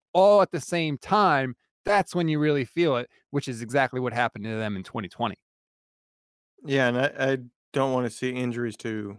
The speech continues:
Speaker 2: one position in particular. I think you can weather the storm pretty much any position,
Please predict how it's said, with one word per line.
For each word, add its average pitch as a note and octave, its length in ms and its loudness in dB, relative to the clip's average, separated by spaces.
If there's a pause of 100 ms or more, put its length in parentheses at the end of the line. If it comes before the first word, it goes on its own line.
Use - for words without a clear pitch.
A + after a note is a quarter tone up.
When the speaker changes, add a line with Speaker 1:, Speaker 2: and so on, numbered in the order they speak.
Speaker 2:
one B2 280 -2
position G#2+ 640 -6 (200)
in A#2+ 120 -2
particular. G#2 460 -8
I A2 40 -4
think A#2+ 220 -2 (280)
you F#3 100 4
can F3+ 140 6
weather E3 240 6
the C3 180 -2
storm C#3 460 0 (120)
pretty F3 240 -2
much C#3+ 220 -4
any B2+ 160 -4
position, A#2 520 -8